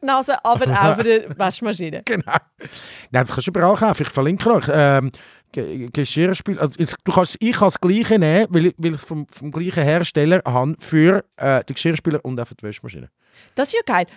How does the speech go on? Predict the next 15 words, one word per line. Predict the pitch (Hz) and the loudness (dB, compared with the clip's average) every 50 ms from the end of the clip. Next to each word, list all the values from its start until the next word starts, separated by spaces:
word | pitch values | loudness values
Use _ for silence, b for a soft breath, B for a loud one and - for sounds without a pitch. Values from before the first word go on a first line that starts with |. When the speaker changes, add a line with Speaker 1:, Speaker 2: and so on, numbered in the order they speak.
| b b _ _ _ - | b b _ _ _ -4
Speaker 1:
Weißt | 254 254 311 339 - | 0 2 2 2 0
du, | 330 | -4
ich | 320 - | -6 -4
bestell | - - 277 302 | -2 0 0 0
das | - 349 - | 0 -2 -4
doch | - - - | -6 -6 -4
grad | - 285 302 | -4 -4 -4
mit | 320 302 - | -2 -2 0
dieser | 262 240 | 0 0
Katze | - - 233 247 - - - | 0 0 -2 -4 -4 -6 -8
zusammen. | - 302 240 185 160 151 - _ | -4 -4 -4 -4 -4 -6 -8 _
Speaker 2:
<laughs> | - | -4
Ja, | 165 120 202 190 | -2 0 0 0
ist | - - - - - - | 0 -2 -8 -12 -8 -4
gut. | - 254 - - | -2 -2 -2 -2